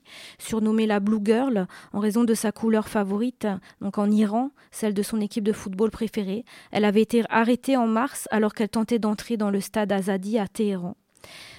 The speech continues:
Et en apprenant qu'elle risquait une lourde peine de prison, elle s'est immolée par le feu devant le tribunal révolutionnaire de la ville.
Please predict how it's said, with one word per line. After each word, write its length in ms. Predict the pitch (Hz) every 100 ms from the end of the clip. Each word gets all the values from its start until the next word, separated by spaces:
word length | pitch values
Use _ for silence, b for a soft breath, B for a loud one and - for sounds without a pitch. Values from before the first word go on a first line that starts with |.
| B
Et 100 | 208
en 100 | 214
apprenant 380 | 220 - 233 247
qu'elle 160 | 240
risquait 340 | 208 220 - 247
une 100 | 226
lourde 260 | 247 233
peine 260 | 233 247 247
de 80 | 220
prison, 460 | - 240 220 277
elle 80 | 233
s'est 260 | - 233 -
immolée 480 | 247 269 277 277 302
par 200 | 247 220
le 80 | 220
feu 300 | - 240 262 B B B
devant 240 | 226 220
le 100 | 220
tribunal 440 | 226 240 220 226 214
révolutionnaire 720 | 220 214 214 - 214 208 208
de 80 | 208
la 160 | 190
ville. 320 | 180 180 180